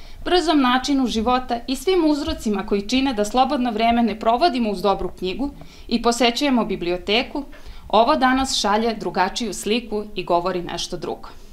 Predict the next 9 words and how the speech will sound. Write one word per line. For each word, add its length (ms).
Zaista 520
mi 120
je 140
puno 260
srce 440
kada 220
vas 200
vidim 320
ovde 420